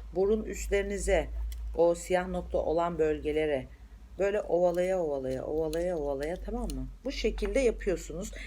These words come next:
Kalanı ellerinize de yapabilirsiniz. Hem yumuşacık olacak, bebek gibi olacak cildiniz.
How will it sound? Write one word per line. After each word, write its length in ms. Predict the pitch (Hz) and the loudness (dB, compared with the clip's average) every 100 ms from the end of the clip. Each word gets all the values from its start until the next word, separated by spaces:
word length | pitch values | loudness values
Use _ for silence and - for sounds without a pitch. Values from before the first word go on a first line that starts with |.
| - - | -12 2
Kalanı 360 | 233 240 240 | 4 4 4
ellerinize 560 | - 220 220 220 214 208 | 4 6 4 2 2 2
de 60 | |
yapabilirsiniz. 720 | 185 170 170 151 175 220 226 220 | 2 2 0 0 0 0 0 2
Hem 220 | 233 208 | 2 2
yumuşacık 920 | 208 220 233 220 - 196 226 226 - | 0 0 0 -4 -4 -2 -2 -2 0
olacak, 500 | 190 202 185 185 - | 2 2 0 -2 0
bebek 520 | 190 165 156 277 - | 2 2 2 0 -2
gibi 240 | 196 190 214 | -4 2 4
olacak 500 | 170 156 156 151 - | 4 2 -2 -4 -6
cildiniz. 440 | 147 135 131 127 | -8 -4 -4 -6